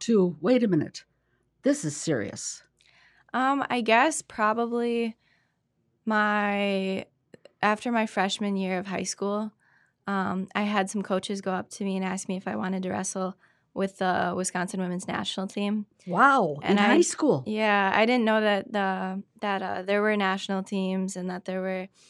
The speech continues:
Speaker 2: these national tournaments just for women. And so I, it was, like, a whole nother world that I felt, um, I really didn't know of yet. And so getting to start that after my freshman year was really cool and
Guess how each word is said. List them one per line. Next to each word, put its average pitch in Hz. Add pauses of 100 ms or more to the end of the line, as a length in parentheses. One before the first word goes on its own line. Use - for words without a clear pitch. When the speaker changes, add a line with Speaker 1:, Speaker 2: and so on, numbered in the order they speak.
(300)
Speaker 2:
these 202
national 196
tournaments 190
just 190
for 190
women. 185
And 196 (520)
so -
I, -
it 226
was, 233
like, 226
a 214
whole 208
nother 202
world 190
that 185
I 196
felt, 185 (220)
um, 185 (140)
I 202
really 226
didn't 208
know 185 (100)
of 214
yet. 226 (480)
And 220
so 202
getting 202
to 190 (340)
start 208
that 196
after 196
my 190
freshman 190
year 190
was 185
really 190
cool 185
and 185